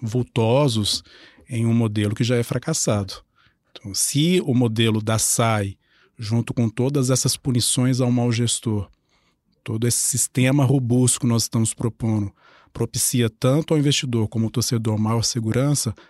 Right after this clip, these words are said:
me parece ser natural buscar este modelo. Além disso, eu acho que nós deveríamos ter uma preocupação muito grande com a possibilidade de que o clube possa escolher qual modelo ele vai continuar,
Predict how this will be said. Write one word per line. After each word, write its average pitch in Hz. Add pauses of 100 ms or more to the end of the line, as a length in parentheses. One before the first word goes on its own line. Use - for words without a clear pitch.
me 117
parece 113
ser 120
natural 127
buscar 120 (120)
este 120
modelo. 110 (720)
Além 135
disso, 135
eu 113
acho 120
que -
nós 120
deveríamos 120
ter -
uma 117
preocupação 117
muito 127
grande 120 (560)
com 131
a 131 (200)
possibilidade 156 (400)
de 120
que 131
o 127
clube 156
possa 131
escolher 123 (100)
qual 139
modelo 127
ele 127
vai 120
continuar, 117